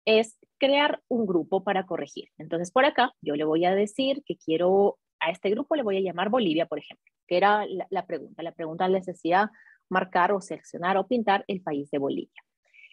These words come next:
¿Qué voy a hacer aquí? Al ver todas mis respuestas, voy a empezar a marcar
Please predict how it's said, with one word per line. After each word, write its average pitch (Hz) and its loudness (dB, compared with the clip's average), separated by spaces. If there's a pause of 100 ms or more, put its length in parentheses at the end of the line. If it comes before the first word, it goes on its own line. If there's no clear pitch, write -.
(320)
¿Qué 320 4
voy 330 6
a 330 4
hacer 302 -2
aquí? 190 -4 (120)
Al 226 4
ver 294 4
todas 320 0
mis 254 -4
respuestas, 220 -2
voy 240 6
a 254 4
empezar 247 2
a 294 4
marcar 202 2